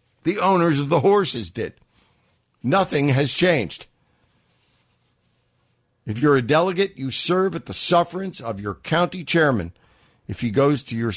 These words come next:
if he doesn't like what you're doing, he'll say, "Go home." And he'll snap those credentials from around your neck. And if that's not good enough, he'll go to the state chairman, who will come snap the credentials off your neck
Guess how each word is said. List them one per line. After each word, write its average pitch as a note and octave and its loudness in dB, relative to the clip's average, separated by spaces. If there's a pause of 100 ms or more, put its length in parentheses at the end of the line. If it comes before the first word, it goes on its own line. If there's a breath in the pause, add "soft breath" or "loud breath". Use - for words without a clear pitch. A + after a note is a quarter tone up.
(120)
if A#2+ -6
he C#3 -2
doesn't B2 0
like C#3+ 0
what C#3+ -10
you're B2 -4
doing, E3+ 0
he'll B2+ 2
say, A#2 0
"Go C#3+ 0
home." B2+ -2 (1600)
And B2+ 2
he'll B2+ 2
snap D#3 0
those D#3 -2
credentials C3 -2
from A2+ -2
around A#2 0
your A#2+ -2
neck. A2+ -2 (380 soft breath)
And A#2 2
if A2+ -4
that's D#3+ 2
not D#3+ 0
good C#3 0
enough, B2 0
he'll C3+ -2
go B2+ 2
to B2+ 0
the G#2+ -6
state G#3 -2
chairman, F#2 -2
who G#2 -4
will A2+ 0
come G#2 0
snap A#2+ -2
the A2+ -10
credentials G2+ -6
off G2 -4
your G2 -6
neck F#2 -2